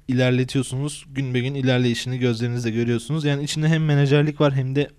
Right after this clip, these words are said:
oyunu oynayabiliyorsunuz, futbol oyununu. Stadyumdan takıma birçok şeyi geliştirebiliyorsunuz. Grafik olarak hani kendisinin abisi, babası, hatta dedesi sayılabilecek firmaların kalitesine neredeyse erişmiş diyebilirim. Ayrıca bu adamların yaptığı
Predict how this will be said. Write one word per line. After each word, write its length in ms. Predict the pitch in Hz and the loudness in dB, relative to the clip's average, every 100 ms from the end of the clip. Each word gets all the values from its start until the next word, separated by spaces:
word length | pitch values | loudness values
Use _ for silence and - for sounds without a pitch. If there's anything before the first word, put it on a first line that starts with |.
| _ | _
oyunu 340 | 131 131 139 139 | 2 4 4 2
oynayabiliyorsunuz, 680 | 135 127 123 127 120 110 - | 2 0 2 0 0 -6 -12
futbol 300 | - 120 110 | -8 -2 0
oyununu. 380 | 104 110 160 185 - - - - | 0 0 -2 -2 -12 -20 -20 -14
Stadyumdan 600 | - 165 156 160 156 147 | 2 4 4 2 2 2
takıma 440 | 165 151 160 165 | 0 2 2 2
birçok 320 | 170 151 147 | 0 2 0
şeyi 200 | - 160 | 2 0
geliştirebiliyorsunuz. 1000 | 139 131 - 135 135 139 123 - 147 180 - | 2 0 -2 -4 -2 0 0 0 -6 -6 -2
Grafik 320 | 147 160 - | 0 0 0
olarak 280 | 180 175 185 - _ _ - | 2 4 2 -6 _ _ -6
hani 260 | 143 143 | -4 -4
kendisinin 500 | 143 156 147 143 156 143 | -2 -2 -2 -4 -4 0
abisi, 420 | 147 147 143 135 | 0 0 -2 0
babası, 460 | 135 139 - 131 - | 0 0 -2 -6 -4
hatta 320 | 127 - 156 | -6 0 0
dedesi 260 | 143 139 147 | 2 -2 -2
sayılabilecek 680 | - 147 139 131 135 127 135 | 0 2 4 4 2 2 0
firmaların 480 | - 139 135 131 147 | 0 0 2 0 0
kalitesine 520 | 147 135 143 135 139 | 0 0 -2 -2 -2
neredeyse 480 | 147 143 131 123 147 | 0 2 0 0 -2
erişmiş 560 | - 131 - 143 - | -2 -2 -4 -6 -4
diyebilirim. 480 | 135 127 135 127 180 - _ | -2 0 2 0 -4 -12 _
Ayrıca 360 | 147 180 165 170 | 4 6 6 6
bu 80 | 165 | 6
adamların 380 | 170 165 165 | 6 4 2
yaptığı 580 | 160 151 - 156 156 - | 4 0 2 2 2 0